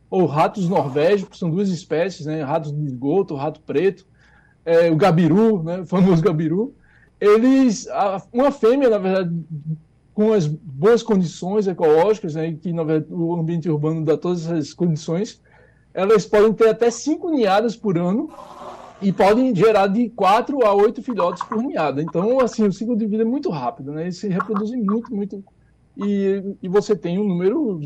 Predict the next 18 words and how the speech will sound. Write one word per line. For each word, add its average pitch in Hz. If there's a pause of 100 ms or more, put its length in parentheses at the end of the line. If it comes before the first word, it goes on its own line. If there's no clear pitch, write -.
(100)
significativo 190
de 170
animais 180
povoando 165
nossas 170
cidades, 131
né? 139
Então, 170
a 196
praga 202
é 330
isso. 170 (460)
É 170 (560)
animais 185
que 185
se 196
reproduzem 190
muito 214